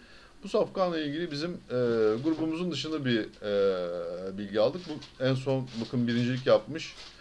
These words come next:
E, normalde grubun böyle altında gibi, e, gözüküyor. E,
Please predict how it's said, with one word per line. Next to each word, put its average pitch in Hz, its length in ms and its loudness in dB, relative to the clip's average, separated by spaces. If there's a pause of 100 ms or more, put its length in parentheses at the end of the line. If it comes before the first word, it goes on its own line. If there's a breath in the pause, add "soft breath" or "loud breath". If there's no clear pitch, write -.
(520 loud breath)
E, 107 40 -2 (340)
normalde 147 460 4
grubun 147 420 0
böyle 127 160 4
altında 135 460 6
gibi, 113 300 2 (120)
e, 101 340 6 (300)
gözüküyor. 113 520 0 (880 soft breath)
E, 101 320 2